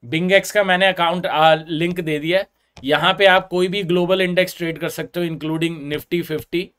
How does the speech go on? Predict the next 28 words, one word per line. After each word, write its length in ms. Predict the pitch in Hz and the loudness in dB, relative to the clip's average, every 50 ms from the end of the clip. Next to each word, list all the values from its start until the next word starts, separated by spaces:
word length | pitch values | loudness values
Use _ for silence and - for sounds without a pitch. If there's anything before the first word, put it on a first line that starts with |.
| _ - _ _ _ _ _ _ _ _ _ _ _ _ _ | _ -20 _ _ _ _ _ _ _ _ _ _ _ _ _
और 320 | 127 127 143 151 156 156 - - | -2 0 2 2 2 2 0 -6
यहाँ 300 | 135 139 139 143 160 160 | -2 -2 0 0 -2 -2
तक 140 | 175 175 175 | -2 -6 -6
कि 100 | - 202 175 | -6 -10 -6
ग्लोबल 340 | 147 165 160 160 170 196 190 | -4 -4 -2 0 -2 -2 -4
स्टॉक्स 380 | - - 190 165 160 - - | -2 -2 -2 -2 -2 -4 -6
भी 100 | 160 190 | -8 -8
ट्रेड 260 | 180 151 175 170 143 131 | -6 -4 -6 -6 -4 -4
कर 100 | 135 123 | -6 -6
सकते 320 | 113 - 117 - _ - | -6 -10 -16 -16 _ -20
हो। 120 | 98 92 _ _ _ _ _ _ _ - | -20 -20 _ _ _ _ _ _ _ -14
देखो 220 | 110 110 123 131 | -12 -12 -12 -14
Tesla, 460 | 127 - 135 127 - - 147 139 135 135 131 131 | -6 -4 -4 -4 -4 -4 -2 -2 0 0 0 -2
Apple, 320 | 131 - _ 143 135 135 131 120 | -4 -4 _ -4 -4 -4 -6 -6
Google, 360 | 117 131 127 117 131 131 131 135 135 143 | -8 -8 -6 -4 -4 -4 -4 -6 -8 -10
Intel, 400 | 151 131 131 123 143 135 131 127 | -12 -12 -6 -4 -4 -4 -4 -4
Microsoft। 680 | 127 123 120 123 127 123 - 139 - - - _ _ _ _ _ _ _ _ _ _ _ _ _ | -6 -8 -8 -8 -10 -8 -6 -4 -6 -6 -6 _ _ _ _ _ _ _ _ _ _ _ _ _
ठीक 180 | - - 156 160 | -14 -12 -4 -4
है, 80 | 214 - - _ _ _ _ _ _ _ _ - - _ _ _ _ | -4 -6 -6 _ _ _ _ _ _ _ _ -20 -20 _ _ _ _
तो 80 | _ - | _ -20
किसी 320 | _ - 190 180 - 220 | _ -6 -6 -4 -4 -4
भी 120 | 202 233 226 | -4 -2 -2
कंट्री 340 | 226 220 202 175 202 214 | -2 -2 -2 -2 -6 -4
में 200 | 208 214 214 208 180 | -4 -4 -6 -2 2
बैठ 220 | 185 175 175 170 | 2 2 2 0
के 200 | - - 220 226 | -4 -4 -2 -2
आप 300 | 220 - - 156 165 165 | -4 -4 -2 -2 0 0
इसमें 400 | 180 170 - 190 190 196 214 208 | -2 -4 -4 -4 -4 -4 -4 -4